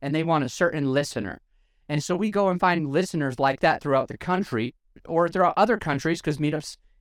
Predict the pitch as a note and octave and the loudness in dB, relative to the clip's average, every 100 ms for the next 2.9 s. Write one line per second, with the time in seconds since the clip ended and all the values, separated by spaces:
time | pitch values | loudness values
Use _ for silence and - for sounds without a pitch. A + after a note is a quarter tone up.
0 | - D#3 D3+ C#3+ C#3 C#3+ E3 F#3 E3 B2 | -4 0 2 0 0 -2 -2 -4 -2 -2
1 | - C#3 D3+ D#3 - B2 B2+ F3+ G#3 - | -4 0 2 2 0 -2 0 0 0 -4
2 | - D3 D3 C3 B2+ B2+ - E3 F3 | -2 0 0 -2 -2 -2 -2 -2 -4